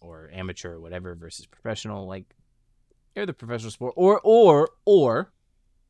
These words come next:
make it accessible for everyone to be able to watch. Put it on a feed that anybody can log into and watch. Don't make it locked behind some other random obscure paywall that nobody has access to. That,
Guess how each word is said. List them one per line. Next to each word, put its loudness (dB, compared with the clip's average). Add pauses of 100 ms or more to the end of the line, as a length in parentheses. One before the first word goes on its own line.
(520)
make -6
it -4
accessible -6
for -18
everyone -10
to -20
be -14
able -14
to -16
watch. -20
Put -12
it -8
on -4
a -6
feed -12
that -20
anybody -12
can -12
log -12
into -16
and -14
watch. -18 (380)
Don't -12
make -10
it -14
locked -12
behind -12
some -10
other -10
random -12
obscure -12
paywall -14
that -20
nobody -20
has -18
access -20
to. -20 (220)
That, -6